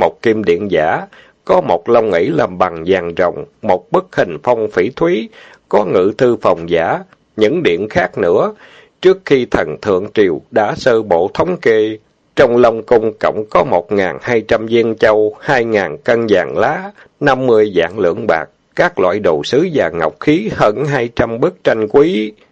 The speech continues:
"Hey, lớn mật!" Sắc mặt lão hoàng đế nặng nề, dưới cơn nóng giận đập mạnh tay vào án trước mặt, để giấy bút ầm một tiếng,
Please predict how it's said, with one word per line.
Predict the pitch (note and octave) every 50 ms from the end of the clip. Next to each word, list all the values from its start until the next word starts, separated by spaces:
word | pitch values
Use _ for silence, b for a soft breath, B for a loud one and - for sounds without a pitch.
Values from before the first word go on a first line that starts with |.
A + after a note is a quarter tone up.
| b b b b _ _
"Hey, | - A#2+ B2 - - - _ _ -
lớn | G2+ A#2 D3 F#3 G3 F3+
mật!" | B2 F#2 G#2+ A2 - _ _ _ b b b b b b b b b b b b b b b b
Sắc | - - C#3+ C#3 - A2+
mặt | G#2 F#2 E2+ - -
lão | F2+ F2+ F#2 A2 A2
hoàng | A#2 A#2 F2+ D2+ D2+
đế | D#2+ F#2 G#2+ C3 C#3
nặng | - G2 E2 E2+ F#2+ G2
nề, | F#2+ F2+ E2 D#2 D2 - B B B B B B B B -
dưới | C3+ D#3 E3
cơn | D#3+ - C3+ B2 G#2+ G2+ G#2+
nóng | B2+ C#3+ D#3+ D3
giận | A2+ F2+ E2+ F2 G2+ F#2+
đập | E2+ D#2 - _
mạnh | - F2+ E2 F2 G2+ G2+
tay | G2+ G#2+ G#2 G2+ G2
vào | F2 F#2+ F2+ D#2 D2+
án | D2+ - G2 G#2+ A#2+ C3+ -
trước | D#3+ D#3+ D3+ -
mặt, | - E2+ E2 - _
để | - E2 E2+
giấy | G2 G#2+ A#2+ C3+ D3
bút | C#3+ C3+ C#3+ D#3 D#3 - - -
ầm | - G2 E2+ E2+ E2 D#2+
một | D#2+ E2 D#2+ - _
tiếng, | - A2 A2 B2+ C#3 E3 F#3